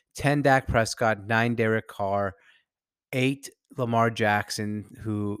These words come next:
is injured. So I don't know if I, if one more week of him not starting, he'll drop out of that until he becomes a starter. Again, seven, Josh Allen. Um, on to our New York City quarterbacks. This is the top six.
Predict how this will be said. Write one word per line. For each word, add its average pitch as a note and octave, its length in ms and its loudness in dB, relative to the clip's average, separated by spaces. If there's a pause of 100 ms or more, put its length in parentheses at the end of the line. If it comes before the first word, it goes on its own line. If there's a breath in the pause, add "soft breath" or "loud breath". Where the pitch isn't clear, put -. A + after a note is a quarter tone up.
is G2 220 -14
injured. A2+ 480 -6
So G#2 120 -6
I G2+ 80 -4
don't G2+ 140 -6
know G2+ 80 -4
if G2 140 -8
I, G2 100 -2 (140)
if G2+ 180 -12
one A#2 220 -2
more A2+ 140 0
week G#2+ 180 -4
of G2+ 100 -8
him G#2+ 140 -8
not G2 160 -4
starting, G2+ 340 -4
he'll G2 160 -6
drop G2 300 -4
out F#2+ 140 -4
of F2 60 -8
that F#2 160 -6
until F#2+ 200 -8
he F#2 40 -8
becomes F#2+ 300 -8
a F#2+ 60 -8
starter. A#2+ 480 4 (640 loud breath)
Again, A#2+ 340 2
seven, C#3+ 540 6
Josh A#2+ 360 4
Allen. G#2 480 0
Um, G#2 360 -2
on A#2+ 200 0
to C3+ 120 -2
our B2 80 4
New A#2+ 160 0
York A#2 220 0
City D#3 340 2
quarterbacks. C3 800 4 (180)
This A#2+ 180 -8
is A#2+ 100 -12
the A#2+ 100 -8
top G#2+ 340 -2
six. - 420 -6